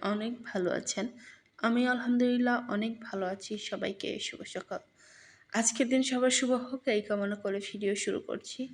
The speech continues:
ভিডিওর প্রথম থেকে শেষ পর্যন্ত সাথেই থাকুন। আশা করি গ্রামীণ লাইফ না, শহর লাইফ হয়ে গেছে আমার, আপনাদের অনেক ভালো লাগবে। আসলে আমি তো গ্রামের, নিজের গ্রাম থেকে শহরে এসেছি, তো এখন তার গ্রামীণ লাইফ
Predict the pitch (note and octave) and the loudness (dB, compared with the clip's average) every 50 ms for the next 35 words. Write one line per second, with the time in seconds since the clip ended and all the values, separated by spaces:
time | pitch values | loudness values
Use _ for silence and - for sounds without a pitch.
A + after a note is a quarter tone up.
0 | - _ - - - - - - _ _ _ _ _ - A#3+ A#3+ A3 B3 B3+ B3 | -12 _ -20 -20 -20 -20 -20 -20 _ _ _ _ _ -2 0 2 4 4 4 4
1 | B3 B3 A3 - B3 B3 A#3+ B3 B3 B3+ - - A#3+ A3+ - - - A#3+ A3+ A#3 | 2 0 -2 0 0 0 0 0 0 0 0 0 0 0 0 2 2 2 4 2
2 | B3 B3 B3 B3+ B3 - - A3+ A3 - A#3+ B3 A#3+ A#3+ A#3+ B3 - C4+ C4 B3 | 2 0 0 0 0 0 0 0 -2 0 0 -2 -2 -2 -4 -4 -2 -2 0 0
3 | B3 - A#3+ A#3+ - A#3 A#3 A3+ A#3 - G#3 F#3+ G3+ G3+ G#3 G#3+ G#3 G3+ F#3+ F#3 | 0 -2 -4 -4 -4 -4 -4 -4 -4 -4 -4 -2 -2 -2 -2 -4 -4 -4 -4 -2
4 | F3+ G3 G#3+ A3 A3 - - G#3 F3+ E3 F#3+ A#3+ - _ _ _ _ _ _ _ | 0 0 0 -2 -4 -6 -8 -6 -6 -6 -6 -6 -10 _ _ _ _ _ _ _
5 | _ - - - - G#3+ A3 A#3+ B3+ C4 B3+ A#3 F#3 F3 F3 F3 F3 - G3 F3 | _ -4 -2 2 2 4 6 6 6 8 8 8 6 6 6 4 0 0 0 0
6 | E3+ - - F#3 - - F3+ E3+ - - - - - - _ - - - - A3+ | 0 0 -2 -4 -2 -2 -2 -2 -2 -2 -6 -8 -8 -10 _ -10 -8 -6 -4 -6
7 | A3 - - A3 A3 G#3+ G3+ G#3 G3+ - - F#3 F#3+ G#3 A3 A3+ A3+ A3 - - | -6 -4 0 2 4 4 4 4 2 2 2 2 2 2 2 2 -2 -4 -6 -4
8 | F3 E3+ E3+ E3+ E3+ E3+ E3+ - - - - - - - - - - - - - | -2 -2 0 2 2 0 0 -2 -6 -6 -6 -8 -10 -14 -14 -14 -14 -14 -18 -20
9 | - - - A3 A3 - C4 B3 B3 B3 B3 C4 C4 C4 A3 A3 A3+ A#3 A3+ A#3+ | -8 -2 0 2 2 4 4 6 6 8 8 8 6 6 4 2 2 2 2 4
10 | A3+ A3+ A#3+ A3+ A#3 B3 A#3 G#3+ G#3+ G#3+ G#3+ G#3+ G#3 - - A3+ A3 G3+ A3 G#3+ | 4 4 2 2 0 0 2 2 4 4 4 2 0 0 0 0 4 6 6 6
11 | G#3+ G#3 G3+ G3 G3 A3 - - G#3+ G#3+ A3 G#3+ - G#3 G3+ G#3 G#3 G3 F#3+ G3 | 6 6 4 4 4 4 0 0 0 0 0 0 0 -2 -2 -2 -2 -2 -2 -2
12 | - F#3+ - - - - - - - - _ - A3 G#3+ G#3 G#3+ - B3 A#3+ - | -4 -6 -8 -6 -6 -6 -8 -8 -12 -6 _ 4 6 6 6 6 2 -2 0 2
13 | A3+ A3 A3 G#3+ - G3+ G3 G3+ G3+ G3+ G#3 G3+ G3 F#3 G3 G#3 | 2 2 2 4 4 4 4 4 2 0 2 2 2 2 2 0